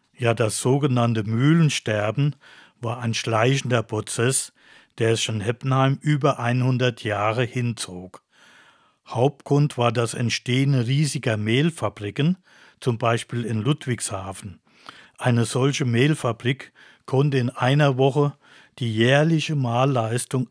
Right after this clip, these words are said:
aller Heppenheimer Mühlen erbringen. Weitere Gründe für den Niedergang der Mühlen war Unwirtschaftlichkeit,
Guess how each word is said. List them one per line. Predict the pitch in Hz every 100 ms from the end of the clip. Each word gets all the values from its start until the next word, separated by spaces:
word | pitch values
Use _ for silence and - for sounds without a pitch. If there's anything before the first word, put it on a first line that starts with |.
| -
aller | 127 147 147
Heppenheimer | 135 139 135 127 127 120
Mühlen | 113 120 127 127 - - _
erbringen. | - 113 123 117 98 87 - _ _ _ _ _ _ _ _
Weitere | 110 110 143 160 156
Gründe | - 143 147 147 139 _ _ _ _
für | - - 123
den | 117 110
Niedergang | 127 139 143 135 131 131
der | 117
Mühlen | 107 113 127 139 143 117
war | 110 107 -
Unwirtschaftlichkeit, | 151 160 151 156 - 147 135 - 139 - 135 127 131 -